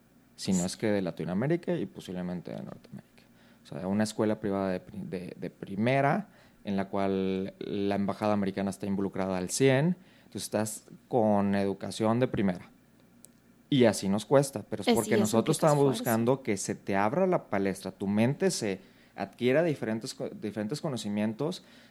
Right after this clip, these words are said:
Speaker 1: se desarrolle teniendo amistades de diferentes lados del mundo, y en esa
Speaker 2: Sí.
Speaker 1: escuela en ese tiempo era la única que había aquí en Monterrey con, con tanta participación de ciudadanos
Speaker 2: Internacional.
Speaker 1: extranjeros. Entonces, te que-, te quedaba claro que la decisión de haberme mandado a ese colegio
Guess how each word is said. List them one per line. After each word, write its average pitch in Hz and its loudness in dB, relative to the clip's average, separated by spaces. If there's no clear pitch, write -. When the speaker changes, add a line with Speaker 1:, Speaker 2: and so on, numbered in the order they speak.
Speaker 1:
se 113 0
desarrolle 110 2
teniendo 123 -2
amistades 107 -2
de 107 0
diferentes 101 -4
lados 98 -2
del 90 -4
mundo, 110 0
y 104 -2
en 104 0
esa 107 0
Speaker 2:
Sí. - -
Speaker 1:
escuela 113 2
en 104 0
ese 101 -4
tiempo 101 -4
era 98 -2
la 98 -2
única 95 -2
que 92 -8
había 90 -2
aquí - -12
en 87 -6
Monterrey 90 -6
con, 180 -2
con 95 0
tanta 104 -2
participación 101 -4
de 101 -6
ciudadanos 98 0
Speaker 2:
Internacional. 101 -4
Speaker 1:
extranjeros. 117 -2
Entonces, 123 -2
te 120 0
que-, 127 2
te - 0
quedaba 139 4
claro 127 8
que 110 4
la 101 2
decisión 98 0
de 120 2
haberme 117 0
mandado 110 0
a - -8
ese 98 -8
colegio 107 0